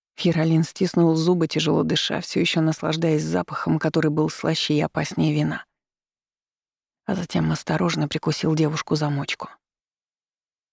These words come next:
Мариса слегка зашевелилась, вдруг прижавшись к нему во сне всем телом. Мужчина почти застонал от безысходности.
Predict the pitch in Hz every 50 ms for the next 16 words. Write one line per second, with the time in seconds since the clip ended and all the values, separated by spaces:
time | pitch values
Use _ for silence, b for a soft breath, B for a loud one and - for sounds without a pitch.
0 | _ _ _ _ _ _ _ _ _ _ _ _ _ _ _ _ _ _ _ _
1 | _ _ _ _ - 160 151 165 165 156 - - 147 - - 165 160 - - -
2 | 165 165 160 - - 170 175 185 190 196 180 160 147 151 - - - - _ _
3 | - 151 160 156 147 - - - 147 147 160 160 160 - - 156 - - - -
4 | 156 156 156 151 147 151 143 - - - 180 170 165 - - - 151 160 160 -
5 | - - 160 139 135 135 - 165 - _ _ _ _ _ _ _ _ _ _ _
6 | _ _ _ _ _ _ _ _ - 214 - - - - - 175 165 - 151 -
7 | - - 175 160 170 165 160 - - 170 170 180 180 160 156 147 160 165 160 170
8 | 170 - - - - 151 151 - - - - - - -